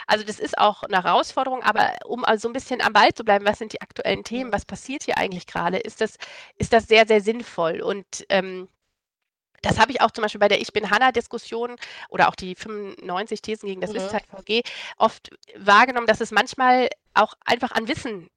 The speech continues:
Speaker 1: grundlegendem
Speaker 2: Mhm.
Speaker 1: Wissen gemangelt hat und, und, ähm, eben auch, was das, was das Gesetz kann und eben nicht kann und so weiter und, und wie das System funktioniert. Und, und ich glaube, das ist einfach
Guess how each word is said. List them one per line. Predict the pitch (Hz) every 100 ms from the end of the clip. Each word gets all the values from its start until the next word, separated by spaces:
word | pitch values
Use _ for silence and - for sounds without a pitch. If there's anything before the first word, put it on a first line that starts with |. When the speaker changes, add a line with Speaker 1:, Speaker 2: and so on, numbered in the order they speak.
| _ _
Speaker 1:
grundlegendem | 226 269 226 233 226 226
Speaker 2:
Mhm. |
Speaker 1:
Wissen | - 233 196 - - - _ -
gemangelt | 208 202 233 202
hat | 196 -
und, | - 202 -
und, | 196 196 - -
ähm, | 196 190 185 185 - - _ _
eben | - 226
auch, | - 226 -
was | 240 -
das, | 214 -
was | 208 -
das | 214
Gesetz | 220 202 -
kann | - 220
und | 233 208
eben | 208 208
nicht | - -
kann | 214 214 202
und | - 196
so | 190
weiter | 185 - 196
und, | 196 - - -
und | -
wie | 202
das | 202 -
System | - 208 208
funktioniert. | 208 - 190 240 262
Und, | 208 202 -
und | 202
ich | -
glaube, | 214 208
das | 214
ist | 233
einfach | - 202